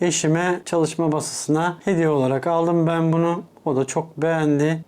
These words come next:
Bir hafta önceki led duvar saati videomuzu da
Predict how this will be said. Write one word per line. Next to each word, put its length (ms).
Bir 60
hafta 260
önceki 600
led 300
duvar 220
saati 400
videomuzu 520
da 220